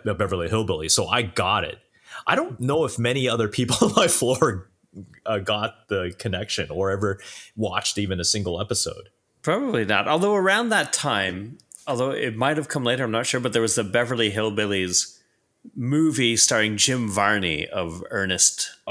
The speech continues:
Speaker 2: fame.
Speaker 1: Oh, deep cut.
Speaker 2: And,
Speaker 1: Very good.
Speaker 2: uh, and former Playboy playmate, uh,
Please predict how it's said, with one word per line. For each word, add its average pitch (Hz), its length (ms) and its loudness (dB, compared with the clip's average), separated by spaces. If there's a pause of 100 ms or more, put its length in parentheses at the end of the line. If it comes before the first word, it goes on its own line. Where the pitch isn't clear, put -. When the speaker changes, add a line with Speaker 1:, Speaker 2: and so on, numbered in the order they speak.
(140)
Speaker 2:
fame. 87 240 2
Speaker 1:
Oh, 95 560 -2
deep 156 280 -6
cut. 123 180 0
Speaker 2:
And, 104 220 2
Speaker 1:
Very 143 140 0
good. 92 380 2
Speaker 2:
uh, - 40 -4 (100)
and 95 260 -2
former 110 360 2
Playboy 110 440 0
playmate, 104 640 0
uh, 92 380 2